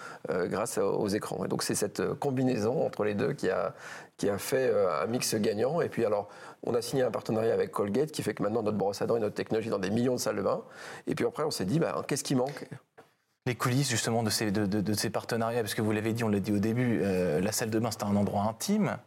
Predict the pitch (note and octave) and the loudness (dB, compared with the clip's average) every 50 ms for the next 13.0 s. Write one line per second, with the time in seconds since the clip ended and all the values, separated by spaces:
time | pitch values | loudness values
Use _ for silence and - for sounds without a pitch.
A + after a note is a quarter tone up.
0 | _ _ - G2+ F2 D#2+ E2 C2+ C#2 D#2+ C2 C2+ D2+ - - D#2+ - G#2 G2 F2+ | _ _ -2 0 2 2 2 2 2 0 0 0 -2 -2 -2 -4 -2 0 0 0
1 | F2+ F2+ G2+ - B2 A#2 A2 E3 F3+ G3 G3 D#3 A2+ - - - - - - G#2+ | 0 0 0 0 0 0 0 0 -2 -2 -2 -4 -4 -4 -4 -4 -2 -2 -2 -2
2 | - - A2+ A2+ - - - - - - - G#2+ G#2 G2+ D#2 - A2+ A#2 A#2 A2 | -2 -2 -2 -2 -2 -2 -4 -4 -4 -2 -2 -2 0 0 0 0 0 0 0 0
3 | A2 G2 A2+ A#2+ C3+ F3 G3+ F3+ C#3+ C#3+ C3 C#3+ D#3+ D3+ - - - D#3 E3 E3 | 0 0 0 -2 0 0 0 0 0 -2 0 0 0 0 -2 0 0 2 0 0
4 | - - - - - - G#2+ G2 A2 A2+ G#2 G#2+ A2 A#2+ C3 B2+ A#2+ C3+ E3+ E3+ | -2 -10 -16 -10 -4 -4 -4 -2 -2 -2 0 0 0 0 0 0 0 0 0 0
5 | C3 G#2+ G#2 G2+ - A2+ G#2 - - G#2 F#2+ - G2+ F#2+ - A#2 D2+ G2+ G#2+ G#2 | 0 -2 -2 -2 0 0 0 0 0 0 0 0 0 0 0 0 0 0 0 0
6 | A#2 C#3+ - - G#2+ G2+ G#2+ A#2 A#2 A#2 A2 A2 G#2+ G#2 - - D#3+ E3+ E3 - | -2 -2 -2 0 0 2 2 2 2 2 0 -2 -2 -4 -4 -2 -2 -2 -4 -6
7 | - - - - - - G#2+ G#2 G2+ G2 F#2+ - - G#2+ - - A#2 - C#3+ C3 | -10 -18 -20 -18 -4 -2 0 0 2 2 2 2 0 0 0 0 -2 -2 -2 -2
8 | - A#2 A2 - A#2+ G#2+ - - - B2+ A#2+ B2+ C#3 C3+ - - - - _ _ | -2 -2 -2 -2 -4 -4 -4 -4 -2 0 0 0 -2 -4 -6 -10 -20 -20 _ _
9 | G#2+ G#2 F#2 G2+ G#2+ - A2+ A2 A#2+ A#2+ B2+ C3 F3 - - C3+ - C3+ A2+ - | -2 -2 -2 -2 0 0 0 2 2 2 2 0 0 0 0 -2 -2 -2 -2 -2
10 | A#2+ - C3+ C3 C#3+ D#3+ C#3+ A#2 G#2 - - - - - _ - G#2 F#2+ D#2 D2 | -4 -2 -2 -2 -2 0 0 -2 -2 -4 -8 -14 -14 -10 _ -2 0 0 2 0
11 | F#2+ - F2+ B2 A#2 - - B2 A2+ D#2 A2 A2 G2 - A#2 A#2 A2+ - - E3+ | 0 2 2 0 0 2 0 0 0 0 0 0 0 0 -2 -4 -2 -2 0 2
12 | D#3 B2 A#2 B2 A2+ - - A#2 A#2+ B2 C3 D3 C3 A2+ G#2+ A2 G2+ G2+ G2+ | 2 2 2 0 -2 -2 -2 0 0 2 2 2 0 0 2 2 0 0 -2